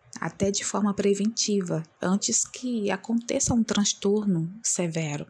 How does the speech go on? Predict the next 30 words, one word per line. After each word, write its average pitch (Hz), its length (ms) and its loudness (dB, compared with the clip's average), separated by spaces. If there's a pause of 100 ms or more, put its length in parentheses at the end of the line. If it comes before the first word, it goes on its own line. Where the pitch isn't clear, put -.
porque - 240 -6
adoecimento 196 580 0
é 269 60 -4
assim, 202 360 -2 (160)
a 175 100 -6
gente 190 220 -4
finge 349 600 -2
que 320 100 -8
ele 302 100 0
não 285 120 0
tá 285 160 -4
ali, 233 360 -2 (600)
mas 226 200 2
ele 165 160 0
tá, - 320 -10 (480)
e 220 120 4
ele 214 100 2
só - 160 0
cresce, - 680 -4 (220)
porque 190 300 -4
sem 262 540 2
um 220 80 4
olhar, 180 600 0 (300)
ele 196 400 0
tende 196 260 0
a 185 60 0
nos 196 240 2
engolir. 196 840 0 (160)
Ele 185 140 -2
consome 196 1040 -2